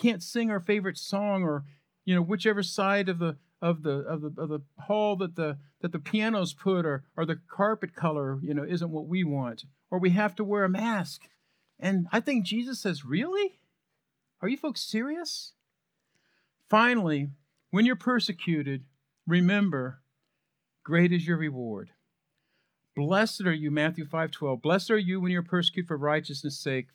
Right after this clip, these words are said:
for great is your reward." Not everybody who gets to heaven is going to be rewarded the same. Yes, they'll get to heaven, but not everybody is rewarded the same. I'm sorry, God's not a socialist, okay?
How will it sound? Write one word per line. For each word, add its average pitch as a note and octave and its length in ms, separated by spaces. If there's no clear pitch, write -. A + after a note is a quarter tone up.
for D3 180
great D3+ 640
is C#3 160
your C#3+ 120
reward." B2 440
Not G#3 360
everybody C#3+ 920
who F3+ 100
gets F3+ 340
to F#3+ 120
heaven B2+ 500
is D#3+ 160
going E3 220
to C#3+ 60
be D3+ 80
rewarded C#3+ 460
the C#3+ 60
same. C3 280
Yes, F3 240
they'll G3 140
get G#3 220
to F#3 100
heaven, F3 420
but D#3 160
not F#3+ 440
everybody C#3+ 680
is - 140
rewarded C3+ 380
the C3 80
same. A#2+ 440
I'm C#3+ 100
sorry, C#3 420
God's D#3 320
not F3 160
a F3+ 40
socialist, C#3 640
okay? C3+ 340